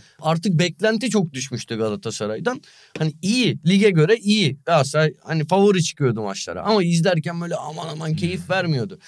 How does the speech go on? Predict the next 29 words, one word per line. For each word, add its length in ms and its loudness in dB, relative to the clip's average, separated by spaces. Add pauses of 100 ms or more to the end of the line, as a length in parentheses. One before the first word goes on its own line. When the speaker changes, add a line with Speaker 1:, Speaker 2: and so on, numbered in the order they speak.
(540)
Speaker 1:
Tudor 340 2
zamanı 520 2 (340)
böyle 180 4
ilk 280 0
birkaç 360 4
hafta 340 0 (300)
gerçekten 540 0
o 180 0 (640)
"Bu 60 -2
nasıl 200 0
takım?" 320 -2 (300)
dediğim 360 0
bir 60 2
şey 180 0
oldu. 360 -2 (340)
Fazla 320 0
devam 320 2
etmedi. 420 -2 (340)
Onun 300 2
dışında 340 0
Galatasaray 680 0 (320)
kötü 360 0
bir 120 2
ligde 520 -2
zaman 360 2
zaman 420 2 (420)
daha 280 2
ağır 380 4
basıp 340 0